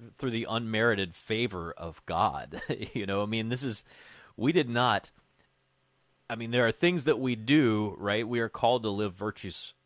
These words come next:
virtuous lives, but, but even, uh, looking back to, to our own baptism, and those of us who've baptized our children as babies, right? Like, the baby does nothing <laughs> to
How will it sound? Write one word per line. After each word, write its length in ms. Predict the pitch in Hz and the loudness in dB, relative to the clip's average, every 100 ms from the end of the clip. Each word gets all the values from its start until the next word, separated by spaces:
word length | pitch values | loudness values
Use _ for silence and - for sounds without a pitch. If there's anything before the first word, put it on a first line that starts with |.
| 113 | -10
virtuous 400 | 107 104 95 - | -8 -8 -10 -8
lives, 420 | 92 101 104 90 | 0 2 2 -2
but, 260 | - 98 95 - - - | -4 -4 -4 -10 -20 -8
but 120 | 110 | -6
even, 420 | 107 139 160 139 80 | -2 -2 -2 -4 -8
uh, 320 | 98 110 104 | -12 -12 -8
looking 320 | 120 - 120 | -8 -6 -4
back 220 | 104 104 - | 0 -2 -2
to, 320 | - 98 98 _ | -6 -4 -6 _
to 320 | - 107 101 - | -10 -6 -6 -2
our 360 | 107 101 98 | 0 0 -2
own 240 | 104 110 98 | -6 -6 -4
baptism, 500 | 95 110 - 87 90 | -2 -2 -4 -8 -8
and 80 | 90 | -8
those 160 | 92 | -8
of 80 | 95 | -6
us 160 | 95 - | -6 -6
who've 180 | 92 - | -14 -6
baptized 580 | 90 92 - 92 87 | -4 -4 -4 -4 -4
our 120 | 90 85 | -8 -8
children 420 | - 98 95 87 | -6 -6 -6 -8
as 120 | 82 | -10
babies, 560 | 80 95 110 85 80 - | -6 -6 -6 -8 -12 -10
right? 240 | 85 107 _ - - - | -8 -8 _ -20 -14 -6
Like, 160 | 95 | -4
the 80 | 110 | -4
baby 340 | 95 117 131 | 0 2 2
does 280 | 113 101 92 | 0 0 0
nothing 420 | 101 104 95 80 - - - | 0 -2 -2 -8 -8 -10 -12
<laughs> 180 | - - | -12 -4
to 260 | - 135 | 2 2